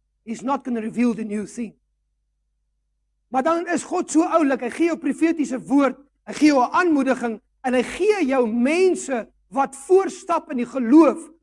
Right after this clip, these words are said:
om te sê, "Watch her, imitate." Want die, die disippels van Jesus, they imitated Jesus. And because they imitated Jesus and they stayed and fixed their eyes, en hulle het maar ook probleme gehad.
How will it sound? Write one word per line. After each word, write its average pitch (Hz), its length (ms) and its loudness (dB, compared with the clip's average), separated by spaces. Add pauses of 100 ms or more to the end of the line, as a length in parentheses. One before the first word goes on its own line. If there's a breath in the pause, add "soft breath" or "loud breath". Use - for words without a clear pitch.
om 240 140 -4
te 277 80 -6
sê, 233 400 -4 (360)
"Watch 247 360 2
her, 214 260 -4 (200)
imitate." 233 840 0 (1300)
Want 294 280 2
die, 294 160 6
die 277 120 6
disippels 359 720 4
van 277 200 0
Jesus, 285 500 6 (160 loud breath)
they 277 220 -2
imitated 269 640 2 (260)
Jesus. 202 880 -4 (840)
And 311 140 0
because 320 320 0
they 320 220 -2
imitated 349 680 0
Jesus 269 400 2
and 262 140 -4
they 247 100 0
stayed 359 560 -4 (200)
and 247 180 0
fixed - 360 2
their 320 140 -6
eyes, 262 220 2
en 330 120 -2
hulle 269 220 2
het 320 100 -10
maar 339 160 -8
ook 359 260 0
probleme 247 500 -6
gehad. 170 300 -14